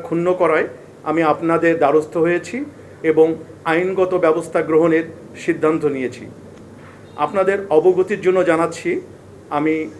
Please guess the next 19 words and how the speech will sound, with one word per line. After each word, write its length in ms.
বাংলাদেশ 420
সোসাইটি 440
of 60
Anesthesiologists, 840
ক্রিটিক্যাল 400
কেয়ার 240
ও 20
পেইন 160
ফিজিশিয়ানের 680
কেন্দ্রীয় 400
কমিটির 400
যুগ্ম 240
আহ্বায়ক 380
এবং 200
উক্ত 180
কমিটির 420
রংপুর 400
শাখার 320
সাধারণ 340